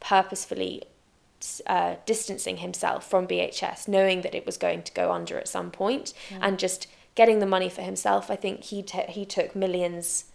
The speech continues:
Speaker 1: um, and put it in his own pocket, probably paid for his super yacht, which cost a hundred million pounds. And he is such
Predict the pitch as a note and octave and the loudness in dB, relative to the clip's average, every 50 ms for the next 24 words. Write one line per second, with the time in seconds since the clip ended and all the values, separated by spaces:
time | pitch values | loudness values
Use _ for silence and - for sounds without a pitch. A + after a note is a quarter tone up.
0 | - - - - - F#3 F3 E3+ F3 F3 F3+ F#3 F#3 - - G3+ F3 - - F3+ | -20 -18 -8 -2 0 2 2 2 0 -4 -8 -10 -10 -10 -8 -8 -6 -4 0 0
1 | F3+ - F#3 F3+ F3+ F#3+ G3 G3+ G3 F#3+ F#3+ - G#3 G3+ - A3+ A3+ - - - | 0 0 -2 -4 -4 0 0 0 0 0 -2 -4 -6 -4 -2 -2 -2 -2 -2 -6
2 | - - - - - - - G3+ G3 F#3+ G3 G3 G3 - G3 G3 G3 F#3+ - - | -10 -10 -14 -18 -12 -4 -2 -2 0 0 0 0 0 2 2 2 2 2 -2 -2
3 | G3 G3 G3 G3 - - G#3 G#3 G#3 G#3 G#3 G#3+ A3+ A3+ - - - - - - | 0 0 0 -2 -4 -4 -6 -4 -2 0 2 2 2 2 -2 -8 -14 -12 -8 -6
4 | G#3 F#3+ - - G3 G3+ G3+ G#3 G3+ G3+ G3+ G3+ G3+ G3 G3+ G3 G3 G3 G3+ G3+ | -6 -6 -6 -6 -4 -4 -2 -2 -2 -4 -2 -2 -2 -2 -2 -2 -4 -2 0 0
5 | G3+ G#3+ A3+ A#3 A#3+ A#3 - - - - - - - - - - - - - G#3 | 2 2 0 0 -4 -4 -6 -8 -8 -14 -20 -20 -20 -20 -20 -20 -8 0 2 4
6 | G#3 G#3 G#3 G#3 G#3 G#3 G#3 G#3 - - _ _ - - - - G#3+ G#3 G3+ G3+ | 4 4 4 2 0 -2 -2 -4 -6 -10 _ _ -16 -12 -6 0 4 4 6 4
7 | G3+ G3+ - - - G#3 - - - - - - - - | 4 2 -2 2 4 4 4 4 0 -6 -6 -6 -6 -8